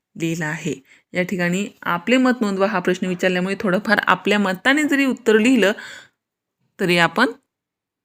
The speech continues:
चांगल्या प्रकारे गुण यामध्ये पाडू शकतो.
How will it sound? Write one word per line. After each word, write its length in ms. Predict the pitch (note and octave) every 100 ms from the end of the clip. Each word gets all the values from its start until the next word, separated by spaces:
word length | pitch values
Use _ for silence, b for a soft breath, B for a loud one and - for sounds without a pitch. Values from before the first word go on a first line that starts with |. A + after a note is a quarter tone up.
| _ -
चांगल्या 280 | F#3 F3+
प्रकारे 320 | F3 F3 F3 F3
गुण 220 | E3 A#3+ - _
यामध्ये 340 | F3 D#3+ F3 C4
पाडू 280 | C#4+ F#3
शकतो. 420 | E3 D3+ - -